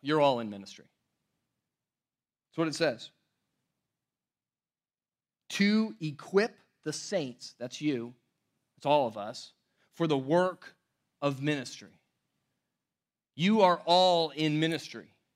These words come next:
And when we gather together, we are ministering to each other. We are caring for each other.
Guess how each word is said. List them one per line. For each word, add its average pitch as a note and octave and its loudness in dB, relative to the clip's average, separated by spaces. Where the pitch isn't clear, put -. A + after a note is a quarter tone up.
And F3+ 4
when F#3+ 6
we F3 0
gather F#3+ 6
together, F3+ 4
we G#3+ 6
are F3+ 8
ministering F3 2
to F#3+ 0
each G3 2
other. A#3 4
We F3+ 4
are F3 6
caring G#3+ 2
for F#3+ 4
each F#3+ -2
other. D3 -2